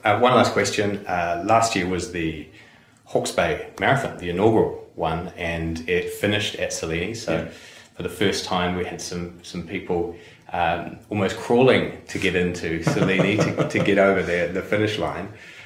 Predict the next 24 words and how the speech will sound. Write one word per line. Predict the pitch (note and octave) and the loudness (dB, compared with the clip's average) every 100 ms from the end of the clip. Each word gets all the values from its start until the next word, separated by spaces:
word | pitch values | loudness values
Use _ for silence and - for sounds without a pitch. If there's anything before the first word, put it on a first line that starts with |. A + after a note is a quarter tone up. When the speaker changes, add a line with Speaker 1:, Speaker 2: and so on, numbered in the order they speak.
| - | -2
Speaker 1:
Uh, | F#2 F#2+ G2 A2 | 4 4 2 0
will | B2 | 4
you | C3 | 6
be | B2 | 6
competing | A2 G#2+ A2+ B2+ G2+ | 4 4 2 2 2
in | G2 G2 | 0 0
the | G2 G2+ G2+ G#2 G2+ | 2 2 2 2 0
marathon | F#2+ G2 G#2 G#2 G#2 | 0 2 2 2 2
this | A2+ | 2
year? | D3 - - | 2 0 2
Speaker 2:
I | B2 C3+ | 4 6
will | B2+ | 6
not | A2+ A2+ C3 C3 - | 6 6 6 2 0
be | A2 | -4
competing | G#2 G#2 G#2 G2+ G2+ | -2 -4 -2 -2 -2
in | F#2+ | -2
it. | F#2+ - | -4 -4
If | A#2+ - | -6 -2
I | G2+ | 2
do | A2 | 4
anything, | A2+ A2+ | 4 2
it'll | G#2 G2+ | 2 0
be | G2 | 0
walking | F#2+ A#2+ A#2+ G2+ F#2 | 2 2 2 -2 -6